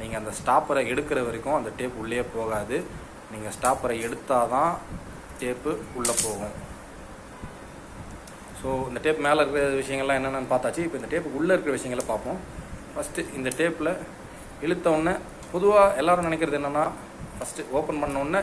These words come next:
எல்லார் கண்ணிலும் படுறது இந்த ஹூக் தான். இந்த ஹூக்ல இந்த மாதிரி ஏன் ஃபைன், ஃபைன் சர்ஃபேஸ் எங்கேயுமே இருக்காது. எந்த டேப்லையுமே பார்த்தீங்கன்னா இது ஃபைன் ஃபினிஷ் கொடுத்துருக்க மாட்டாங்க. இந்த மாதிரி ஒரு,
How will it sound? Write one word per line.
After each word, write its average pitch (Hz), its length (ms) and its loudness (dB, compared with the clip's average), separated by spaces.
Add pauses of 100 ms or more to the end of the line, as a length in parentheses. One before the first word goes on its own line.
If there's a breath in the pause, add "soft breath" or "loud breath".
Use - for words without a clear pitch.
எல்லார் 139 300 2
கண்ணிலும் 139 280 -2
படுறது 123 320 -2 (640 loud breath)
இந்த 147 200 0
ஹூக் 123 220 -2
தான். 113 140 -6
இந்த 156 200 0
ஹூக்ல 170 280 2 (1040)
இந்த 127 140 -2 (100)
மாதிரி 147 240 4 (220)
ஏன் 151 140 2 (1300)
ஃபைன், 165 280 4 (120)
ஃபைன் 180 260 2
சர்ஃபேஸ் 156 300 0
எங்கேயுமே 170 260 2
இருக்காது. 120 260 0
எந்த 156 220 0
டேப்லையுமே 147 400 0
பார்த்தீங்கன்னா 120 360 0 (200)
இது 120 100 -6 (120)
ஃபைன் 143 240 0
ஃபினிஷ் 135 260 -8
கொடுத்துருக்க 123 360 -6 (100)
மாட்டாங்க. 107 320 -4 (220)
இந்த 117 220 -6
மாதிரி 127 200 2 (640 loud breath)
ஒரு, 113 140 2